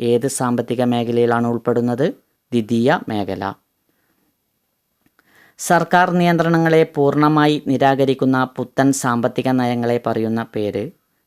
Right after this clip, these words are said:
നവ ഉദാരവൽക്കരണം. സർക്കാർ നിയന്ത്രണങ്ങളെ സമ്പൂർണ്ണമായി നിരാകരിക്കുന്ന പുത്തൻ സാമ്പത്തിക നയങ്ങളെ പറയുന്ന പേരാണ് നവ ഉദാരവൽക്കരണം. കൊഴിഞ്ഞ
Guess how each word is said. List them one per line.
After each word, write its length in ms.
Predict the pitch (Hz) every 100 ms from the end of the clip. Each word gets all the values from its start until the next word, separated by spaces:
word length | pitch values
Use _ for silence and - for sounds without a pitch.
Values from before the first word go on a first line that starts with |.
| -
നവ 320 | 117 117 127 -
ഉദാരവൽക്കരണം. 1000 | 123 110 107 110 117 104 - 101 120 98 - _ _ - _ -
സർക്കാർ 540 | - 131 123 131 131
നിയന്ത്രണങ്ങളെ 720 | 127 131 131 127 127 127 127 160 _ _ -
സമ്പൂർണ്ണമായി 800 | - 127 127 135 139 139 139 143
നിരാകരിക്കുന്ന 720 | 135 131 123 123 120 120 113
പുത്തൻ 440 | 110 117 - 120 120
സാമ്പത്തിക 520 | 123 117 113 120 120
നയങ്ങളെ 460 | 120 117 113 113 113
പറയുന്ന 320 | 110 107 107
പേരാണ് 600 | 110 107 104 101 98 117 - _ _ _ _ _
നവ 280 | 120 113 135 -
ഉദാരവൽക്കരണം. 920 | 117 107 101 117 123 98 - 95 98 98 - _ _ _ - _
കൊഴിഞ്ഞ 480 | - 165 170 185 190